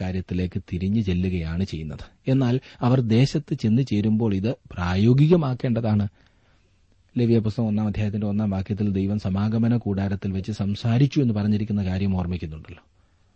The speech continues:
ഇനി രണ്ടാം വാക്യത്തിലേക്ക് വന്നാട്ട്, "നീ ഇസ്രായേൽ മക്കളോട് പറയേണ്ടത് എന്തെന്നാൽ, ഞാൻ നിങ്ങൾക്ക് തരുന്ന ദേശത്ത് നിങ്ങൾ എത്തിയ ശേഷം ദേശം യഹോവയ്ക്ക് ശബത്ത് ആചരിക്കണം." ഇത്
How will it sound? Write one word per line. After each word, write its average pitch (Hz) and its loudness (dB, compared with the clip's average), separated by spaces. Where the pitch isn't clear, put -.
ഇനി 190 4
രണ്ടാം 175 4
വാക്യത്തിലേക്ക് 104 0
വന്നാട്ട്, 85 -2
"നീ 175 2
ഇസ്രായേൽ 180 2
മക്കളോട് 143 2
പറയേണ്ടത് 113 0
എന്തെന്നാൽ, 90 -2
ഞാൻ 156 2
നിങ്ങൾക്ക് 135 0
തരുന്ന 110 0
ദേശത്ത് 98 -2
നിങ്ങൾ 104 0
എത്തിയ 98 -4
ശേഷം 98 -4
ദേശം 110 0
യഹോവയ്ക്ക് 117 -2
ശബത്ത് 185 -2
ആചരിക്കണം." 101 -6
ഇത് 175 2